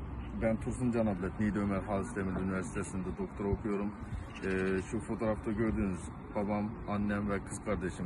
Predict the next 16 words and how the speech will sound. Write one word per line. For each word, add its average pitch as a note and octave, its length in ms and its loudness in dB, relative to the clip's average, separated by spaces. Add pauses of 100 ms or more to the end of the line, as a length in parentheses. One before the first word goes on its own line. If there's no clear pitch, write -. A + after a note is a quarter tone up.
Kız G2+ 140 -4
kardeşim A2 480 2
iki G2+ 240 -4
bin G2+ 120 2
on G#2 200 2
sekizinci G#2 640 2
yılın, G#2 320 4 (720)
e, F#2+ 80 2 (680)
yaz A#2 220 6
aylarında, F#2+ 500 2 (400)
net G#2 200 0
olarak F#2+ 380 0
hangi G2 200 0 (360)
ay G2 80 0
olduğunu F#2 460 0
bilmiyorum. G2+ 440 2